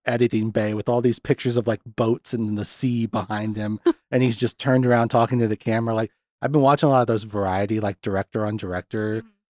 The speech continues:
Speaker 1: uh, things. And he did a, him and Greta Gerwig interviewed
Speaker 2: Mm.
Speaker 1: each other. And he just,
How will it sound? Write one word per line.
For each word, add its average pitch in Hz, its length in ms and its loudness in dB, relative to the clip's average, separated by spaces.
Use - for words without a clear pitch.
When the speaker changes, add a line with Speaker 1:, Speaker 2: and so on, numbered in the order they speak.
Speaker 1:
uh, 120 160 0
things. 131 340 4
And 113 120 0
he 131 80 0
did 123 180 4
a, 107 260 -2
him 143 200 4
and 117 120 2
Greta 110 220 0
Gerwig 107 500 -2
interviewed 113 420 0
Speaker 2:
Mm. - 40 -4
Speaker 1:
each 101 180 -6
other. 101 420 -2
And 135 160 2
he 226 220 4
just, 226 240 -2